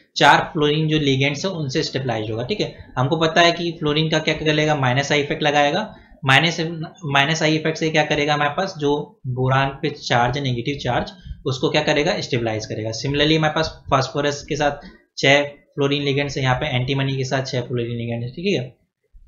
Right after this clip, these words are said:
in these anions the negative charge does not, does not correspond to lone pair of electrons। सही बात है, क्योंकि हमारे पास बी एफ़ फ़ोर माइनस कब बना होगा? जब F minus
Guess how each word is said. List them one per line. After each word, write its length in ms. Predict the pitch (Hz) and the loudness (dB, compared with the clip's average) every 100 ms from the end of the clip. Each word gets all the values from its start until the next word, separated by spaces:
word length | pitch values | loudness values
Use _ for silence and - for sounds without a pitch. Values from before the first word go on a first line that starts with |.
| - | -2
in 140 | 165 165 | 0 2
these 200 | 190 196 165 | 2 2 2
anions 300 | 156 175 165 | 4 4 2
the 100 | 156 | 2
negative 340 | 147 147 165 160 | 0 0 -2 2
charge 240 | 156 156 | 2 4
does 160 | 147 143 | 0 -2
not, 260 | 143 156 - - _ _ _ | -2 -2 -6 -16 _ _ _
does 220 | 143 139 139 | -2 0 2
not 180 | 151 156 | 0 0
correspond 560 | 143 135 - 143 143 135 | -2 -4 -2 -2 -2 -4
to 140 | 170 127 | -2 0
lone 180 | 131 131 | 0 0
pair 100 | 139 139 | 2 2
of 100 | 135 | 0
electrons। 420 | 131 143 160 160 | -2 -2 -4 -4
सही 160 | 127 127 | -2 2
बात 200 | 139 139 | 2 0
है, 80 | 196 - - - - | -6 -8 -18 -20 -16
क्योंकि 160 | 131 147 | -2 0
हमारे 180 | 151 156 | 2 2
पास 160 | 151 | 0
बी 120 | 143 156 | 2 0
एफ़ 120 | - | 2
फ़ोर 140 | 160 | 2
माइनस 280 | 151 156 - | 2 0 -2
कब 120 | 160 151 | -2 2
बना 160 | 156 | 2
होगा? 220 | 156 156 | 2 0
जब 280 | 151 139 - 143 | 0 -2 -2 -2
F 160 | 139 147 | 0 0
minus 400 | 135 135 180 | 0 0 -4